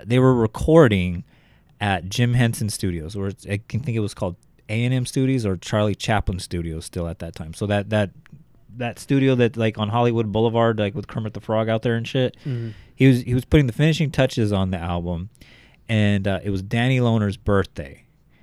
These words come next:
Speaker 1: And so what Tommy Lee did is he brought, like, a score of, like, porn stars down to the studio. And, you know, Trent was, like, on the grand piano or whatnot. And they were,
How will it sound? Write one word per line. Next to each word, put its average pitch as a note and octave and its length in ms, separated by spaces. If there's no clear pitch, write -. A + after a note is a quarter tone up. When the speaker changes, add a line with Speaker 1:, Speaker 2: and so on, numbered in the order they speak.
Speaker 1:
And G2 480
so G2 280
what F#2+ 300
Tommy A2+ 320
Lee C3+ 220
did G2 520
is G2+ 440
he G#2+ 120
brought, G2+ 480
like, F#2 260
a E2+ 80
score G#2+ 560
of, F#2+ 220
like, F2 240
porn C3 360
stars E2+ 520
down F#2 260
to - 120
the F2+ 80
studio. F2 720
And, F#2 220
you F#2+ 60
know, F#2 100
Trent A2+ 300
was, G2+ 120
like, F#2+ 160
on G2+ 100
the F#2+ 80
grand F#2+ 360
piano F#2 460
or F2 140
whatnot. E2+ 460
And F#2 100
they B2+ 80
were, C#3+ 180